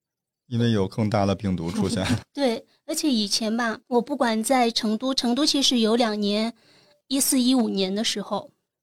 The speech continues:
Speaker 1: 对，我记得特别清楚，
Speaker 2: 嗯。
Speaker 1: 有一年是晚上吗？还是一个什么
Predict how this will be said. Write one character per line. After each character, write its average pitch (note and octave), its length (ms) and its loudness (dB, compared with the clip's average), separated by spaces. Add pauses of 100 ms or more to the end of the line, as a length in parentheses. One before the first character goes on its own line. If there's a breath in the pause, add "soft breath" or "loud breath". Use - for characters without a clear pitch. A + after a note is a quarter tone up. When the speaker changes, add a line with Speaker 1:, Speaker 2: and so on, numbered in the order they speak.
(100)
Speaker 1:
对， G#2 200 -2
我 A2+ 120 4
记 D3+ 140 4
得 C#3 80 6
特 D#3 140 4
别 A#2 120 6
清 A#2+ 240 2
楚， G#2+ 220 -4 (160 loud breath)
Speaker 2:
嗯。 A#3 180 0
Speaker 1:
有 A2+ 140 6
一 C3+ 80 6
年 B2 420 6 (800)
是 D3+ 400 4 (500)
晚 A#2+ 300 2
上 A#2 160 2
吗？ D#3 320 4
还 A#2 140 2
是 A2 260 2
一 A2 80 2
个 A2+ 140 4
什 A2 120 0
么 G#2+ 220 2